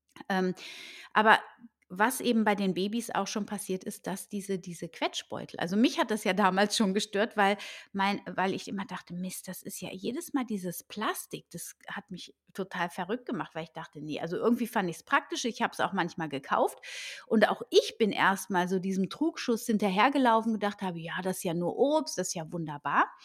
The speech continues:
Ähm, wenn man dann aber mal überlegt, was das eigentlich bedeutet, das ist ja auch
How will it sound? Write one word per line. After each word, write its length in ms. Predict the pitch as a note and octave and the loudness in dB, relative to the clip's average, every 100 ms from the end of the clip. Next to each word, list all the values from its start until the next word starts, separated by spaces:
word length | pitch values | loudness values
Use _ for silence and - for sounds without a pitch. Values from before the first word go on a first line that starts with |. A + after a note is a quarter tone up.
| - - - - - - | -18 -18 -18 -20 -14 -2
Ähm, 340 | G#3+ G#3 - _ - _ | 0 2 -2 _ -20 _
wenn 300 | F#3 G#3+ D4+ | 0 4 6
man 180 | E4 D#4 | 6 6
dann 200 | C4+ B3 | 4 2
aber 280 | A3 A3+ | 2 0
mal 240 | A3 G#3 G3 | 0 -2 -2
überlegt, 640 | G3+ F#3 F3+ A#3 F4 - | -4 -4 -2 -2 -2 -4
was 280 | A3 G#3+ - | -6 -6 -6
das 180 | G3 - | -12 -12
eigentlich 460 | - F#3+ F3 - | -8 -8 -8 -12
bedeutet, 580 | - F3+ A#3+ B3 A3+ - _ - - - _ | -10 -2 -2 0 -4 -6 _ -20 -20 -20 _
das 200 | G3+ F#3 | -4 -4
ist 180 | - - | -4 -6
ja 220 | F#3+ F3 - | -4 -6 -6
auch 280 | F3+ A3 | -4 -4